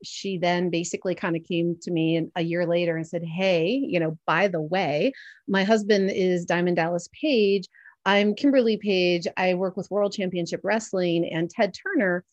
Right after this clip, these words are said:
wants to completely redefine the role of women in the sport. He wants to get rid of arm candy. He wants to get rid of the big wrestlers. It's family programming. He wants to go head to head,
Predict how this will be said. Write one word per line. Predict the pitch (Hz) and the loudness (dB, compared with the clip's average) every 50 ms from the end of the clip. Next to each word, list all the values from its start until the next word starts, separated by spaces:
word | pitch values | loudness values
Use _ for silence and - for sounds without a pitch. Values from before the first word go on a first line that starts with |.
| _ _ _ - | _ _ _ -6
wants | 226 240 226 | -4 -4 -2
to | - 269 | -4 -4
completely | 262 - 254 240 - - 302 302 - 269 247 | -2 -2 -4 -2 -2 -4 -4 -2 -2 -2 -2
redefine | 208 208 214 208 196 208 - 190 180 180 185 | 0 0 0 0 0 -2 -4 -2 -2 -2 -2
the | 175 165 | 0 0
role | 170 160 165 165 | 0 0 0 -2
of | 165 175 | -2 -4
women | 180 214 262 285 262 202 180 170 165 170 - - | 0 0 2 2 4 2 2 2 0 0 -2 -4
in | - 170 160 156 | -4 -2 -2 -2
the | |
sport. | 156 - - - 156 - - - _ - | -4 -6 -6 -6 -6 -6 -6 -10 _ -10
He | - 185 208 | -4 -4 -2
wants | 202 208 214 208 | 0 0 -2 -2
to | - | -4
get | 208 208 - | -4 -4 0
rid | - 190 | 0 0
of | 175 - - | 0 0 0
arm | 220 220 220 | 0 0 0
candy. | 214 - - 208 202 202 196 202 190 185 180 _ _ _ _ _ - | -2 -2 -2 -2 -2 0 0 0 -2 -2 -4 _ _ _ _ _ -2
He | 233 226 | 0 2
wants | 202 208 202 196 | 2 2 0 2
to | - 208 | 0 2
get | 190 196 - | 2 2 0
rid | 185 185 180 | 0 0 0
of | 185 170 | 0 -2
the | 180 | -2
big | 175 190 185 180 | -2 -2 -2 0
wrestlers. | 180 170 175 - - - 180 175 175 175 170 170 165 165 - - - | -2 -2 -2 -2 -4 -4 -2 0 0 0 0 0 -2 -6 -12 -10 -8
It's | 175 165 - 170 _ - | -8 -8 -8 -10 _ -2
family | 220 208 208 208 196 190 | 0 0 0 0 -4 -4
programming. | _ - 196 180 175 180 180 170 170 175 175 175 170 | _ -2 -2 -2 0 0 -2 0 0 0 0 0 -2
He | 165 - 233 | -2 -2 -2
wants | 220 208 196 185 | -2 -2 -2 -4
to | - 185 | -4 -2
go | 180 180 180 | -2 -2 -2
head | 185 180 202 214 208 190 180 | -2 -2 0 0 0 0 -2
to | 190 | -8
head, | 175 180 190 185 175 175 175 170 170 | -6 -4 -2 0 2 2 0 -2 -4